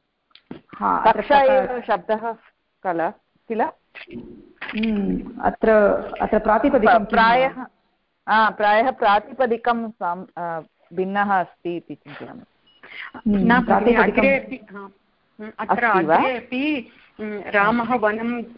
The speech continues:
Speaker 3: हम्म, रामः वनं गते सति इति वाक्यमस्ति। इत्युक्ते अत्र
Speaker 1: हम्म।
Speaker 3: कर्मपदं, कर्मपदम् इव एव, आ, कर्मपदम् इव तिष्ठति।
Speaker 2: हम्म।
Speaker 3: आ, यदि
Speaker 1: न,
Speaker 3: सप्तमी,
Speaker 1: तत्तु
Speaker 3: सप्तमी
Speaker 1: समीचीनं।
Speaker 2: न, न,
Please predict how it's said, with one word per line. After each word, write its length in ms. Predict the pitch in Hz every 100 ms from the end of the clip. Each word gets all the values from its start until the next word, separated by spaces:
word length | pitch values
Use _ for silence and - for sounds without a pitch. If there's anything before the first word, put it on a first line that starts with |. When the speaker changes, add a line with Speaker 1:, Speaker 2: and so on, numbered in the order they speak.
| - _ -
Speaker 3:
हम्म, 840 | 208 202 202 190 180 - - 190
रामः 400 | 202 202 220 208
वनं 360 | 202 202 208 214
गते 340 | 190 196 202
सति 460 | 196 190 190 208 202 -
इति 300 | 208 214 202
वाक्यमस्ति। 880 | 180 190 - 196 175 - 180 254 381 - - -
इत्युक्ते 340 | 196 226 -
अत्र 320 | 247 202 196 202
Speaker 1:
हम्म। 180 | 214
Speaker 3:
कर्मपदं, 380 | 240 247 240 254
कर्मपदम् 680 | 247 208 226 220 226 226 214
इव 260 | 220 208
एव, 300 | 208 208 208
आ, 40 | 214 - 196 190 185 -
कर्मपदम् 560 | 196 208 196 190 196
इव 200 | 196 190
तिष्ठति। 600 | 196 185 - 175 - 170 196 - _ - _ _ _ -
Speaker 2:
हम्म। 100 | 190 - _ -
Speaker 3:
आ, 180 | 175 170 -
यदि 240 | 202 220 277
Speaker 1:
न, 40 |
Speaker 3:
सप्तमी, 320 | - - -
Speaker 1:
तत्तु 140 | 294 285
Speaker 3:
सप्तमी 160 | 247
Speaker 1:
समीचीनं। 440 | 208 226 208 254 269 - - - - -
Speaker 2:
न, 160 | 262 262
न, 240 | 220 180